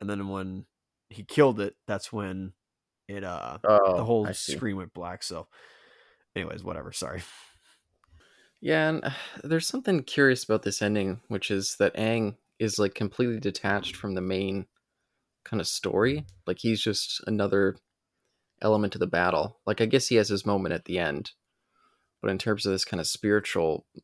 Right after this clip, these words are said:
Speaker 2: conflict, he's completely removed from it. Which I guess, was it that way? I guess it was that way in the show too, kind of.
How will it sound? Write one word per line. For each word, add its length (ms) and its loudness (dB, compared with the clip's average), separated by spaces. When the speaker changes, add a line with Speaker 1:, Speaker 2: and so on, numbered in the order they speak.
Speaker 2:
conflict, 540 -2
he's 160 -6
completely 340 -2
removed 320 -2
from 220 -6
it. 100 -10
Which 180 0
I 60 4
guess, 260 2
was 140 0
it 160 -2
that 160 6
way? 280 0
I 80 0
guess 160 -6
it 100 0
was 100 0
that 160 4
way 80 2
in 80 4
the 60 2
show 260 4
too, 460 2
kind 260 -4
of. 400 -8